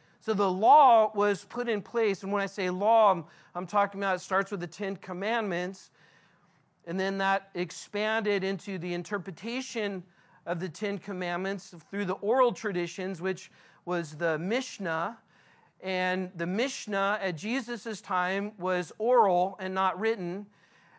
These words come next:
Later it became written, and then the Talmud would come later to interpretate the interpretations of the Mis-, Mishnah that was an interpretation of the Ten Laws.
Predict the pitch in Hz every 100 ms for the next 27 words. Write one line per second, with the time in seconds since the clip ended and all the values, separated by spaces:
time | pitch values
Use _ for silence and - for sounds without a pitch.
0 | _ _ _ - 196 247 294 247 202 196
1 | 185 - 208 185 175 220 233 175 175 226
2 | - - - - - - _ 175 202 214
3 | 214 214 190 _ _ _ _ _ _ 156
4 | 196 185 190 _ - 240 269 285 214 165
5 | 175 190 _ 190 185 - 220 202 214 285
6 | 269 208 208 226 202 196 226 202 220 160
7 | 208 202 180 185 180 208 202 202 175 208
8 | 196 196 175 180 175 208 285 - - -
9 | _ 214 285 - 190 185 196 190 190 185
10 | 185 190 185 202 185 165 190 185 190 185
11 | 180 - - - 180 190 - 247 294 240
12 | 180 175 180 190